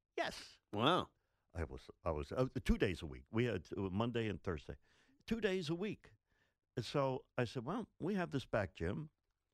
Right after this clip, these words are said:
Speaker 1: Let me get all the, n-, uh, I went to some, I don't know where I got these numbers from, but from all the recreation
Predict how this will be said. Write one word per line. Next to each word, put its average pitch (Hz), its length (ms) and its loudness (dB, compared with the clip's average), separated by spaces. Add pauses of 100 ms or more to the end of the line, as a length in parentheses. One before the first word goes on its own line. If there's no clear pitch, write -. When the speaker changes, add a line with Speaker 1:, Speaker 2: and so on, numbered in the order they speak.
(680)
Speaker 1:
Let 156 100 6
me 202 60 2
get 175 260 2
all 160 200 6
the, 156 120 4
n-, 127 220 4 (200)
uh, 117 140 2 (200)
I 120 120 4
went 131 340 2
to 117 180 2
some, 139 480 0
I 110 140 8
don't 147 220 2
know 120 60 8
where 120 260 4
I 113 100 6
got 120 300 2
these 98 280 2
numbers 117 420 2
from, 78 340 -2 (400)
but 98 240 4 (100)
from 104 300 2
all 151 320 2
the 151 120 2
recreation 120 1040 0